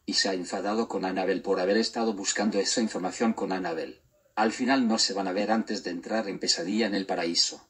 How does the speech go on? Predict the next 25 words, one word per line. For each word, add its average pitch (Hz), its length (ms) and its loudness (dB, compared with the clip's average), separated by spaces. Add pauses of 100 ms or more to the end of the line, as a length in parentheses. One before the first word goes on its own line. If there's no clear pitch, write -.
(140)
explicó - 460 2
esta - 220 -2
persona. - 580 -4 (340)
Al - 140 -6
parecer, - 560 0 (160)
la 95 140 0
ex 104 160 -2
gran 92 180 -2
hermana 95 320 0
se - 180 2
habría 110 280 2
dedicado 107 480 2
durante 95 400 0
años 87 340 0
a - 60 -4
filtrar 98 440 -4
información 104 520 -4
de 107 80 0
famosos 110 500 -2
a - 80 -4
paparazzis 107 640 -2
para 92 220 -4
salir 98 360 2
en 87 100 -4
televisión, 85 680 -2